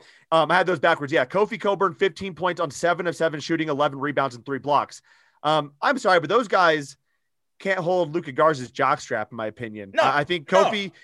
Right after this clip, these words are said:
Speaker 1: we, we saw what Kofi did against Luka. It wasn't that much. Luka did a ph-, phenomenal job of, uh, going against him. Uh, Luka Garza's the difference here. I mean, those four losses, it was against four, three of the best big men in the Big Ten, but now you're going up against the best one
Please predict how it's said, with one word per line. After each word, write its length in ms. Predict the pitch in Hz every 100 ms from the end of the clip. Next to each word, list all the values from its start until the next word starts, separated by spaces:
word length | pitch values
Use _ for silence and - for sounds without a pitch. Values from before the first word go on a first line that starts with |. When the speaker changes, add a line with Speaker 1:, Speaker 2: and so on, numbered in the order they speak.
| _
Speaker 1:
we, 160 | 151 220
we 140 | 220
saw 220 | 247 285 277
what 120 | 233
Kofi 300 | 208 208 180
did 160 | 180
against 340 | 185 170 170 165
Luka. 280 | 175 202 175
It 100 | 147
wasn't 320 | 170 175 151
that 160 | 165
much. 220 | 147 156 165
Luka 180 | 180
did 120 | 175 156
a 60 |
ph-, 240 | - 151 -
phenomenal 480 | 156 139 156 175 151
job 280 | 147 156 143
of, 160 | 117 _ _ -
uh, 80 | 135
going 260 | 151 156
against 340 | 143 135 147 -
him. 240 | 170 170 - _ _
Uh, 420 | 139 139 135 131 120 -
Luka 300 | 151 247 392
Garza's 400 | 254 254 226 170
the 80 | 165
difference 400 | 202 185 139 135
here. 260 | 107 101 -
I 60 |
mean, 240 | 156 165 131
those 240 | 170 247
four 220 | - 240 185
losses, 380 | 202 262 311
it 100 | 214
was 120 | 214 170
against 300 | 226 202 -
four, 340 | 196 233 220 -
three 140 | 226
of 60 | 247
the 80 | 180
best 260 | 196 156
big 140 | 240 185
men 180 | 185 156
in 80 |
the 80 | 165
Big 200 | 147 151
Ten, 260 | 202 170 147 - -
but 80 | 220
now 100 | 285
you're 80 | 254
going 140 | 220
up 100 | 190
against 240 | 175 165
the 60 | 147
best 320 | 160 175 -
one 260 | 131 123